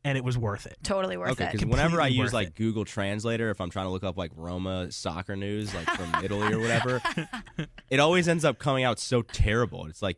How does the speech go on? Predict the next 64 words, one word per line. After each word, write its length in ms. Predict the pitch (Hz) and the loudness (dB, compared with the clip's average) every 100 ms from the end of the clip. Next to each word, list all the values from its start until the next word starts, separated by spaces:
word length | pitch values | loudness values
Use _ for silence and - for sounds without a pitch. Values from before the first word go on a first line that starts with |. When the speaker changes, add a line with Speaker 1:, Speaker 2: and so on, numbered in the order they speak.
| - | -6
Speaker 3:
they, 100 | - | -6
they 120 | - 107 | -4 0
don't 140 | 117 | 0
understand 340 | 113 101 110 | 0 0 -2
the 60 | 101 | 0
words, 440 | 87 98 101 98 | 2 2 2 0
and 80 | 90 | -4
it's 100 | 85 | -6
just 180 | 90 - | -10 -6
like, 160 | 95 - | -4 -4
so 140 | 95 | -6
I'm 100 | 95 | -4
like, 140 | 92 | -4
"Okay, 260 | 104 92 82 | -4 -6 -6
um, 240 | 82 73 | -8 -10
this 180 | 87 87 | -10 -8
wouldn't 200 | 98 87 | -4 -2
work." 120 | 90 | -2
So 100 | - | 0
I'm 100 | 95 87 | 0 2
imagining 380 | 107 127 117 | 4 4 4
doing 220 | 95 110 101 | 4 4 2
this 140 | 90 | 0
live, 320 | 92 98 98 | 2 2 2
like, 100 | 92 | 0
speaking 360 | - - 107 110 | -2 0 2 2
into 160 | 101 | 0
a 40 | 80 | -2
phone 360 | - 98 92 | -2 -2 -2
would 120 | 78 78 | -4 -8
be 100 | 80 | -8
a 20 | |
disaster. 480 | 78 85 92 - - | -8 -6 -6 -6 -8
But 180 | 82 | -10
wow, 260 | - 110 113 _ _ _ _ | -4 -2 -2 _ _ _ _
you 80 | 98 | -2
know 100 | 101 | 0
what? 180 | 123 - _ _ - | 0 -2 _ _ -2
Maybe 140 | 120 | 2
we 80 | 190 | 4
should 80 | - | 4
just 140 | 196 | 2
learn 240 | 127 139 113 | 2 2 2
languages. 380 | 101 98 85 92 | 0 0 -4 -6
That's 120 | 117 | -6
what 60 | 135 | -6
we 40 | |
should 160 | 117 87 | -6 -4
do. 200 | 98 73 | -4 -4
Like, 80 | - | -6
we 80 | 95 | -4
should 80 | 196 | -2
Speaker 2:
Yeah. 240 | 175 170 165 | -2 -2 -4
Speaker 3:
just, 100 | - | -4
you 40 | |
know, 40 | 185 | -6
Speaker 1:
It's 60 | - - | -4 -2
Speaker 3:
speak 80 | 180 | 0
Speaker 1:
so 80 | |
Speaker 3:
more 80 | 95 | 0
than 80 | 95 | 2
one 80 | 95 | 2
Speaker 1:
hard. 100 | 104 | 2
Speaker 3:
language. 320 | 120 82 - | 0 -2 -8